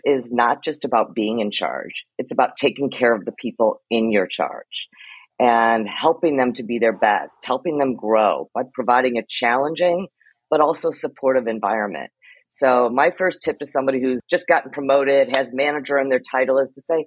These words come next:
"You know what? I'm more than a manager. I'm a leader." And that's an honor and a privilege. Another tip is, that people kind of don't tell you is it can be hard to manage people. It's a lot easier doing the work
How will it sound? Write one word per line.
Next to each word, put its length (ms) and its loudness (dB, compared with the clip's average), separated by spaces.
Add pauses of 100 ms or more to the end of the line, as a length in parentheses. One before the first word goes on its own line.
(260)
"You 100 -8
know 60 -2
what? 160 -4
I'm 140 -4
more 200 2
than 80 2
a 60 0
manager. 520 -2 (360)
I'm 100 2
a 80 4
leader." 460 0 (340)
And 100 0
that's 200 2
an 100 -2 (100)
honor 400 0 (260)
and 80 -4
a 140 -4
privilege. 640 -2 (540)
Another 340 2
tip 300 0 (240)
is, 340 2
that 220 -4
people 340 -6 (100)
kind 160 -4
of 160 -2 (360)
don't 200 0
tell 200 -2
you 160 0
is 200 -2 (440)
it 120 -8
can 120 -6
be 100 -4
hard 320 2
to 60 -6
manage 340 0
people. 340 -6
It's 120 2
a 40 4
lot 220 4
easier 320 -4
doing 460 0
the 80 2
work 420 0